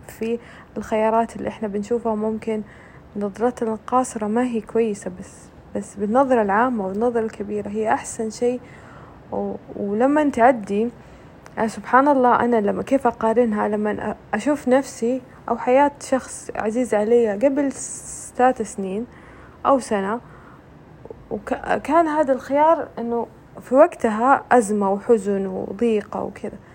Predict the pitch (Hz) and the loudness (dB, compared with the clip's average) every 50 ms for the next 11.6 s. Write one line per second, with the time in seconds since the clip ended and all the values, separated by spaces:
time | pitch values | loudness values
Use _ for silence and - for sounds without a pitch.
0 | - - - - - - - 302 370 359 330 320 302 - 311 330 277 226 226 - | -20 -20 -20 -20 -6 2 4 4 6 6 4 0 0 0 0 0 0 -2 -4 0
1 | - 262 254 240 220 208 202 - - 233 233 - 214 202 - - 208 202 214 262 | 0 2 2 2 2 0 0 0 -2 -2 -2 -4 -6 -8 -6 -4 -2 -2 -2 -2
2 | 339 - - - - - - - - - - - - - - - - 277 - - | -4 -8 -14 -20 -20 -20 -20 -20 -20 -20 -20 -20 -20 -20 -10 -6 -6 -6 -4 -4
3 | - 247 - - 240 226 - - - 208 208 208 202 196 196 196 202 - - - | -4 -4 -4 -4 -6 -6 -8 -8 -8 -6 -4 -4 -4 -6 -8 -10 -14 -18 -20 -20
4 | - - - 262 254 247 269 - - - 254 233 - - 226 214 208 202 - - | -12 -6 -4 0 0 0 0 0 -2 -4 -6 -6 -4 -4 -4 -2 -2 -2 -4 -6
5 | - - - 208 - 226 208 - 214 196 202 202 190 - - - - - - - | -10 -14 -14 -8 -6 -6 -4 -4 -4 -2 -2 -4 -4 -4 -6 -8 -8 -8 -6 -6
6 | 196 196 247 262 226 240 240 - - 254 226 - - 220 214 202 - - - 220 | 0 2 2 4 4 4 2 2 -2 -4 -4 -4 -2 -2 -2 -2 -2 -4 -4 -2
7 | 208 208 214 226 220 208 196 196 196 - - - - - - - - - - - | -2 0 0 0 0 0 -2 -4 -6 -8 -14 -20 -20 -20 -20 -20 -20 -20 -10 -6
8 | - 214 226 226 - - 214 233 285 285 254 233 254 - - - 247 226 214 220 | -4 -2 0 0 0 0 2 4 4 6 6 6 4 2 0 -2 -2 2 2 2
9 | 226 226 - - 208 202 - - - - - - - - 196 - - - - 226 | 2 0 0 -4 -4 -4 -6 -10 -14 -10 -8 -6 -4 -2 -2 -4 -4 -6 -6 -4
10 | 220 - 247 240 214 208 202 - 220 214 - 269 269 - 339 302 254 214 202 214 | 0 2 2 4 2 0 0 -2 -2 -2 -2 -2 -2 2 4 6 6 6 4 0
11 | 202 - 185 190 196 202 202 190 180 185 190 - | -4 -8 -8 -6 -4 -2 -2 -4 -4 -6 -10 -12